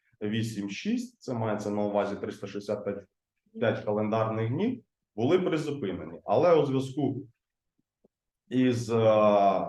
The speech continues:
тим, що припинили дію, в тому числі, е, спрощена система оподаткування за ставкою два відсотки з першого нуль восьмого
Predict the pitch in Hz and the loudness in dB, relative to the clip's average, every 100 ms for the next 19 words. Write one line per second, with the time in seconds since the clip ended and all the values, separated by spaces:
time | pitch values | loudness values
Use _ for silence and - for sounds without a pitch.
0 | - _ - - _ 135 120 113 113 110 | -8 _ -20 -20 _ 0 2 0 -2 0
1 | 104 90 87 113 113 123 120 110 104 92 | 0 0 -2 -4 -2 0 0 0 -2 -4
2 | 107 101 92 - - _ _ _ _ _ | -4 -4 -4 -10 -14 _ _ _ _ _
3 | _ _ _ _ _ 123 117 117 113 110 | _ _ _ _ _ 2 4 2 0 -2
4 | 113 110 101 101 104 101 - 113 104 104 | 0 0 0 0 -2 -4 -2 -2 0 -4
5 | 104 95 - 98 95 92 101 92 101 101 | -4 -6 -6 -4 -6 -6 -8 -8 -2 -2
6 | 101 95 95 - 98 95 92 92 90 87 | -2 -6 -10 -8 -8 -6 -8 -4 -4 -4
7 | 92 175 - 214 - 151 143 - 135 131 | -8 -10 -8 -12 -6 -4 -4 -6 -4 -2
8 | 123 120 127 117 117 117 117 | -2 -2 -2 -2 -4 -4 -6